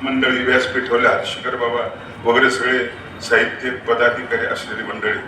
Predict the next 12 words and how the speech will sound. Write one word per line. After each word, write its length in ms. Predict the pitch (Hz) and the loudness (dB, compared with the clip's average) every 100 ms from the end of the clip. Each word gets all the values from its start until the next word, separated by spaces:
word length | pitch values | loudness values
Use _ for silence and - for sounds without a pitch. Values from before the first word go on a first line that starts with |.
| - - - - - | -12 -16 -16 -16 -12
मी, 500 | - 120 117 113 - - - - - 807 415 403 - - 427 466 440 - - - - - - - - | -4 0 0 -2 -8 -12 -14 -14 -12 -10 -6 -6 -8 -12 -14 -14 -12 -12 -14 -16 -16 -16 -16 -12 -2
आपण 400 | 147 135 135 127 | 0 0 -4 -6
सर्व 300 | - 120 120 | -2 2 2
श्रोते, 640 | - - 107 - - - - - - - | 0 -4 -4 -4 -6 -10 -16 -16 -16 -6
थोडं 120 | 123 135 | 2 4
उलट 280 | 135 139 | 6 4
झालं, 260 | 135 123 117 | 4 2 2
सुरुवातीला 520 | - 127 127 127 123 | 0 2 2 4 4
नावं 300 | 120 123 120 | 6 6 6
घ्यायला 240 | 110 104 - | 6 4 6
पाहिजे 320 | - - 104 | 4 4 0
होते. 460 | - - - - | -2 -2 2 2